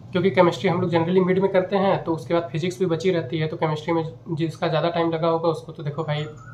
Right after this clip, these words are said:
थोड़ी दिक्कत होगी। Chemistry बहुत time consuming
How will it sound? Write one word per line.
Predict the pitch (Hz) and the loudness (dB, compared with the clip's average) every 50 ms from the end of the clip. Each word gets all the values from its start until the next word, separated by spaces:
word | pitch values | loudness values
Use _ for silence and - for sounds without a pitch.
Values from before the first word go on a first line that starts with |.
| - - - - - - - - | -18 -18 -18 -18 -18 -16 -6 -2
थोड़ी | 160 156 151 | -2 -2 -2
दिक्कत | 160 151 - 175 160 - 175 | -2 -4 -4 -4 -4 -2 -2
होगी। | 170 170 226 240 - - - - - - - - | -2 -2 -4 -6 -8 -12 -16 -16 -18 -12 2 4
Chemistry | 180 175 175 175 - 208 | 4 4 4 2 0 0
बहुत | 165 151 156 190 180 - | 2 6 6 6 6 6
time | 185 185 185 | 6 6 6
consuming | 185 190 185 180 190 196 202 | 4 0 0 2 2 2 2